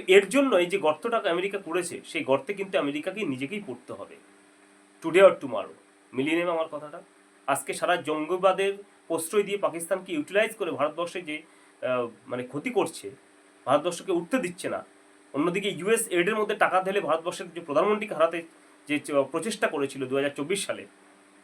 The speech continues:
সেগুলো কিন্তু আমেরিকার চাল বন্ধুরা। ইউটিউবার থেকে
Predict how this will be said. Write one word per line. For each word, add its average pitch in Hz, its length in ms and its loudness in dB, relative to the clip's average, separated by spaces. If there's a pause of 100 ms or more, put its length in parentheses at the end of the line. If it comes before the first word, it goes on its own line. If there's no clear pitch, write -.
(100)
সেগুলো 185 340 2
কিন্তু 233 220 0
আমেরিকার 135 380 0
চাল 107 160 -6
বন্ধুরা। 92 320 -18 (460)
ইউটিউবার 175 440 6
থেকে 185 380 -2